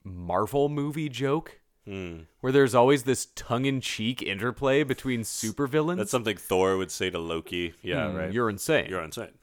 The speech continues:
Speaker 1: <laughs> And it's so, I, like, choked
Speaker 2: That's
Speaker 1: on my
Speaker 2: great.
Speaker 1: coffee watching it last night. I just, why did I not remember this
Speaker 2: That's funny.
Speaker 1: line? It's such a,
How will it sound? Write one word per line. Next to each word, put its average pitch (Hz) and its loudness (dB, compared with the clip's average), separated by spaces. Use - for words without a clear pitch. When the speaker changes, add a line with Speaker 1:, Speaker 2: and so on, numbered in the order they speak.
Speaker 1:
<laughs> - -8
And - 8
it's 247 2
so, 214 10
I, - 10
like, 208 2
choked - 2
Speaker 2:
That's 165 4
Speaker 1:
on 156 -4
my 143 8
Speaker 2:
great. - -4
Speaker 1:
coffee 123 6
watching 139 2
it 139 0
last 147 0
night. 147 0
I 143 4
just, 147 -10
why 165 -6
did 196 0
I 196 4
not 190 4
remember 170 0
this 98 0
Speaker 2:
That's - -12
funny. 82 -10
Speaker 1:
line? 107 4
It's - -6
such 156 -2
a, 160 -6